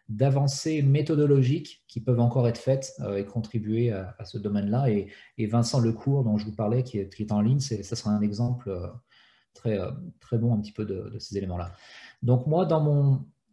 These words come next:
dans mon groupe, surtout du to-, du temps où j'étais à Terre-Neuve, on a, on s'est intéressé à un ensemble de, de questions, euh,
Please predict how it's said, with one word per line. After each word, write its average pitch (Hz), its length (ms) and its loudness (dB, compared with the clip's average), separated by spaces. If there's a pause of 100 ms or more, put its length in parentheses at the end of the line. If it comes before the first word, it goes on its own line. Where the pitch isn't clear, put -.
dans 131 220 4
mon 139 160 8
groupe, 151 240 6
surtout 131 260 -2
du 135 120 4
to-, 147 280 2
du 120 140 0
temps 156 180 0
où 139 60 4
j'étais 123 220 2
à 120 60 6
Terre-Neuve, 139 540 4
on 117 260 2
a, 110 840 -2
on 117 120 -4
s'est 127 140 0
intéressé 123 520 2
à 147 100 4
un 110 160 4
ensemble 139 480 2
de, 107 200 4
de 107 120 -2
questions, 123 680 -2
euh, 95 300 -4